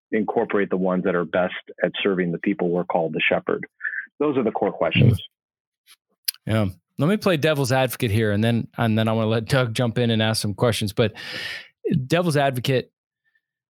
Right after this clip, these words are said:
Speaker 2: um, okay, Sky, uh, m-, mentally, cognitively, I totally agree with you, but I'm exhausted.
Speaker 1: <laughs>
Speaker 2: I've just gone through trying to navigate a pandemic and do church
Speaker 1: Uh-huh.
Speaker 2: online, and now we've got race issues, and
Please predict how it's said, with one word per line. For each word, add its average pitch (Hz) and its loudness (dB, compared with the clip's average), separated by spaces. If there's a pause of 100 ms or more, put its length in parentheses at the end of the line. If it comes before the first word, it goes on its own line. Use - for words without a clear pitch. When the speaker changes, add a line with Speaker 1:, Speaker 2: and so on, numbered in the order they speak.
(140)
Speaker 2:
um, 131 0 (120)
okay, 185 2
Sky, 170 0
uh, 151 0 (260)
m-, 165 -8 (520)
mentally, 190 0
cognitively, 180 2
I 143 2
totally 196 0
agree 175 2
with 135 0
you, 117 0 (540)
but 180 2
I'm 220 2
exhausted. 170 2
Speaker 1:
<laughs> - 2 (320)
Speaker 2:
I've 233 2
just 233 0
gone 165 2
through 156 2
trying 185 2
to 170 2
navigate 175 2
a 170 2
pandemic 175 2
and 127 -2
do 127 0
church 190 0
Speaker 1:
Uh-huh. 180 4
Speaker 2:
online, 175 4
and 147 0
now 175 0
we've 185 -2
got 160 0
race 165 2
issues, 185 2
and 120 0